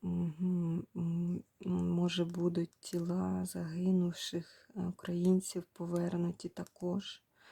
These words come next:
У вересні будуть, е, відкриті, м, м, такі події про, про людей, які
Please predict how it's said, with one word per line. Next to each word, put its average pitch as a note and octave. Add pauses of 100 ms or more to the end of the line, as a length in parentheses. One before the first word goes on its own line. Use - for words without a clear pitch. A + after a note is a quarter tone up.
(840)
У E3+
вересні F3
будуть, F3
е, F#3
відкриті, F3 (2000)
м, G3+ (360)
м, F#3+
такі -
події F#3+ (180)
про, F#3+ (1800)
про -
людей, F3+
які F3